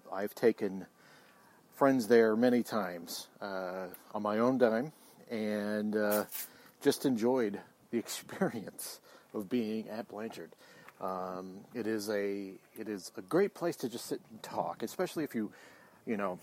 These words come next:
wine, I think, is, like, uh, very conducive. And the French always said, "Wine is conducive to conversation." And, uh, if you are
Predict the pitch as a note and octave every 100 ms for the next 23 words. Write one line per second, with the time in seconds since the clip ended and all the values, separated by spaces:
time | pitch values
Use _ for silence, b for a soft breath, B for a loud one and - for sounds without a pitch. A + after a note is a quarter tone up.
0 | - C#3 A#2 D#3 E3 C3+ - A#2 G#2+ G2+
1 | - F#2 F2 G2+ F#2 F2+ - - B2+ B2
2 | A#2+ G#2+ G#2 F#2 F#2 F#2+ F#2+ D3 B2+ A#2
3 | G2 - F#2+ G#2 A2+ G#2 - G2 G2 -
4 | F2+ - F#2+ F2+ - F2+ F2+ - - B
5 | B B B - A#2 A2+ A2 G#2+ G2+ -
6 | G#2 F#2+ F#2 F#2+ A2 - A2+ G#2+ G2+ G2+
7 | G2 G2 F#2+ F#2+ F#2 F2+